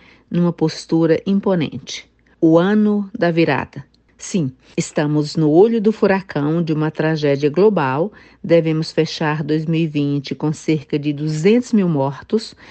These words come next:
Não temos uma situação sequer em relação à epidemia,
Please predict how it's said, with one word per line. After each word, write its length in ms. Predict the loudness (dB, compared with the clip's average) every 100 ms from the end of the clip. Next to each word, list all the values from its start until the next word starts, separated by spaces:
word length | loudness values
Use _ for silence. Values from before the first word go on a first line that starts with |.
| -20 -4
Não 220 | 2 2
temos 460 | 4 2 0 -4 -12 _
uma 460 | 4 4 4 2 0
situação 560 | 0 -2 -2 -2 -4
sequer 460 | -4 -6 -4 -4 -4 _ _ _ 0
em 40 |
relação 480 | 2 2 -2 -2 -2
à 60 |
epidemia, 840 | -2 -2 -2 -2 0 2 4 2